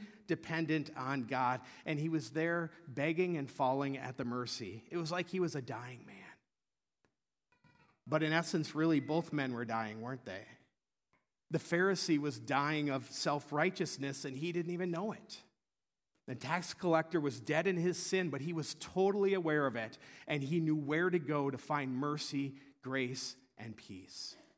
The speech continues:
And we are in that same boat, and we know where to go to find our mercy,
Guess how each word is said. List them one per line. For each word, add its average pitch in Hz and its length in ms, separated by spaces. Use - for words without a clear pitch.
And 131 100
we 170 120
are 202 100
in 202 80
that 190 180
same 175 340
boat, 131 260
and 127 140
we 175 140
know 180 140
where 165 160
to 151 80
go 143 180
to 135 80
find 156 360
our 143 300
mercy, 120 640